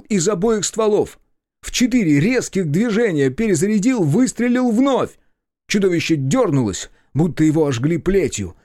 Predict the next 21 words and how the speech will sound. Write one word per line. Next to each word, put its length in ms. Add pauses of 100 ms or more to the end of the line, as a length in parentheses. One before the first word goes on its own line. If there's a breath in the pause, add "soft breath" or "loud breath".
(180)
но 180
не 100
остановилось, 760
лишь 220
взревев 500
так, 240
что 160
у 80
Тимки 320
заложило 460
уши. 440 (280 soft breath)
Миг 300
спустя 600
тварь 380
настигла 640
Надю, 560 (340)
подхватила 640
ее 240
передними 480
лапами, 500 (160 soft breath)
вздернула 960